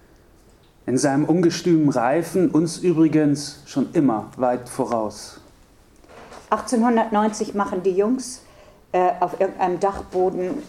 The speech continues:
Speaker 2: die, äh, Uraufführung der Urform von König Übel.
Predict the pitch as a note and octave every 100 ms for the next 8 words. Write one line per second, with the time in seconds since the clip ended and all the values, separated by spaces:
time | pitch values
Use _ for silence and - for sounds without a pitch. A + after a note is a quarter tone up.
0 | - - B3+ - - E3 - G4+ - F3+
1 | - F3+ F3 D3+ E3+ - B3 B3 - -
2 | D3 D3+ - - D#3 D3 C#3 C3+ C#3+ C#3+
3 | D#3+ D3+ D3 - E3+ F3 A#3+